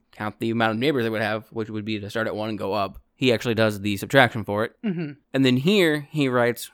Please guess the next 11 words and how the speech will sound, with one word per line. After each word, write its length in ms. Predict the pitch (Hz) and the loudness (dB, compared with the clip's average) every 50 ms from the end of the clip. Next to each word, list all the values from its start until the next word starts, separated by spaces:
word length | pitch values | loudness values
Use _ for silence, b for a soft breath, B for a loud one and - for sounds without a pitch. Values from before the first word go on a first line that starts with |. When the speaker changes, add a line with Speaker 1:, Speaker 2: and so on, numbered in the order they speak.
| _ _ - | _ _ -6
Speaker 1:
kinda 280 | - 185 190 196 185 151 | -2 0 2 2 2 2
shakily, 340 | 143 135 123 120 127 123 123 | 2 2 0 2 0 0 0
but 140 | 127 127 - | 0 0 0
writes 320 | 131 127 123 123 - - - - | 2 2 2 0 -2 -10 -16 -8
several 460 | - - 156 170 165 139 135 113 110 107 | 0 4 4 4 4 4 2 0 0 2
notes 540 | 107 110 101 101 98 - - - - - _ _ - | 0 0 0 -2 -4 -8 -14 -20 -20 -20 _ _ -14
Speaker 2:
Mm-hmm. 240 | 208 165 151 175 151 135 _ _ - | -14 -12 -12 -12 -12 -14 _ _ 0
Speaker 1:
in 460 | 127 123 123 117 117 117 117 120 - _ - - - - _ - | 2 2 2 2 2 0 0 -2 -4 _ -18 -20 -20 -18 _ 0
pretty 240 | - 254 269 233 175 | 2 2 4 4 4
well-formed 800 | 151 147 147 143 139 - 151 139 135 131 127 123 117 117 - - _ - | 6 6 6 4 2 0 0 2 2 2 2 0 -2 -4 -8 -12 _ -8
Speaker 2:
Penmanship. 560 | - 190 156 151 147 143 - 165 190 180 _ | -6 -6 -6 -6 -8 -10 -10 -10 -10 -10 _